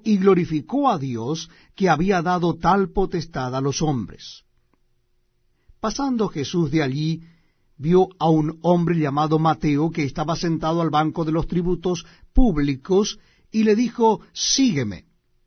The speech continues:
Y se levantó y le siguió. Y aconteció que estando él sentado a la mesa en la casa,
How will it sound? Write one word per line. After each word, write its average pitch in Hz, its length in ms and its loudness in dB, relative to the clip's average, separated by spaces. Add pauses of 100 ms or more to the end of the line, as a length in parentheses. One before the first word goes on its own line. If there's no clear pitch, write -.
(120)
Y 135 120 -8
se 185 120 -2
levantó 180 680 4
y 190 80 0
le 170 180 0
siguió. 120 480 -8 (800)
Y - 80 -12
aconteció 180 580 0
que 226 140 0
estando 180 440 0
él 180 140 2
sentado 170 540 -2
a 165 40 -2
la 139 140 -4
mesa 175 320 -4
en 185 100 -2
la 147 160 -6
casa, 160 460 -6